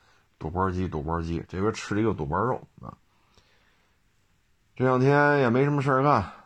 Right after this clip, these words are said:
啊，净看这个连续剧了啊。呃，民兵葛二蛋、敌后武工队。《武工队传奇》啊，那个什么来着？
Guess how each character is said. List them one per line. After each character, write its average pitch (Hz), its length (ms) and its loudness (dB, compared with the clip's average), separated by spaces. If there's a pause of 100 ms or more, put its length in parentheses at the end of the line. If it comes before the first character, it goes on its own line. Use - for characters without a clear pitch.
(140)
啊， 65 320 -8
净 117 220 -2
看 110 340 0
这 110 140 2
个 98 500 0 (840)
连 98 240 -2
续 113 100 0
剧 113 140 2
了 80 280 -4 (540)
啊。 - 240 -12 (1000)
呃， 90 200 -4
民 110 240 2
兵 127 640 2
葛 95 100 -2
二 95 200 2
蛋、 127 200 4 (1800)
敌 104 160 -4
后 117 140 4
武 85 100 0
工 110 160 0
队。 127 160 2 (1000)
《武 82 140 -8
工 113 120 -2
队 117 140 2
传 117 180 -2
奇》 117 400 0 (1300)
啊， 50 340 -14 (420)
那 92 260 -6
个 90 460 -4
什 90 140 -8
么 117 160 -4
来 120 120 -2
着？ 117 160 -4